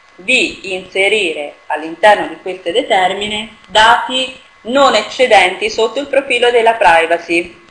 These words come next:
cioè dovremo stare attenti nel momento in cui confezioniamo l'atto da pubblicare integralmente sul sito, a non inserire dei dati personali che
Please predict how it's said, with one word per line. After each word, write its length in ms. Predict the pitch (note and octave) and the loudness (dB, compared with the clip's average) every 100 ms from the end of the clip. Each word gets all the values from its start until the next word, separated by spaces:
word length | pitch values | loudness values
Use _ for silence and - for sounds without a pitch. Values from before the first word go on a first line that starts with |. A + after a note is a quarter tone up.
| _ _ _ _ _ - | _ _ _ _ _ -12
cioè 540 | - E3 D#3 D3+ - | 0 2 4 2 -4
dovremo 560 | E3+ F3 F#3 D#3+ D3+ - _ | -2 0 0 -2 -10 -14 _
stare 160 | D#3+ | 0
attenti 520 | E3 - B3+ F3 F3 E3 | 0 4 4 4 -2 -10
nel 120 | E3 | -6
momento 380 | E3+ A3 A#3+ F3+ | -4 -4 -4 -6
in 140 | F#3 | -6
cui 300 | G#3 E3+ - | -2 -2 0
confezioniamo 880 | A#3 B3+ B3+ A3+ - A3 A#3 G#3 G3 | 2 2 2 0 0 0 2 2 4
l'atto 720 | A3+ G#3 - - D#3 D3+ - - | 6 6 2 -4 -6 -6 -12 0
da 160 | G3+ G3+ | 2 2
pubblicare 580 | F3 E3+ F#3 G3 D#3+ D#3+ | 0 -4 2 4 4 2
integralmente 840 | F3+ F3 D#3+ D#3+ D#3+ F3+ E3+ E3+ | -2 -2 0 0 2 -2 -2 -6
sul 320 | - D4+ E4+ - | -10 -8 -10 -8
sito, 600 | F#3+ F#3+ G#3+ A3 - - - _ _ _ _ _ _ _ _ | -10 -4 0 0 -2 -14 -20 _ _ _ _ _ _ _ _
a 460 | - B3 F3+ - - A3 | 2 6 6 2 -6 -2
non 600 | C#4+ C4+ F#3 D#3 - - | 2 4 2 -2 -6 -8
inserire 1040 | G3 G3+ - C#4+ A3 F3+ F#3 G#3+ G#3+ - - _ _ | -10 -8 2 2 4 2 4 4 2 -8 -20 _ _
dei 200 | G#3 B3 | 0 2
dati 720 | A#3 F3+ E3+ - G#3 A3 - - _ | 6 6 4 0 -4 -6 -10 -20 _
personali 720 | _ _ A#3 A3+ A3 A#3+ B3+ | _ _ -2 4 6 4 2
che 500 | - G#3 A3+ - - | -2 2 2 0 -6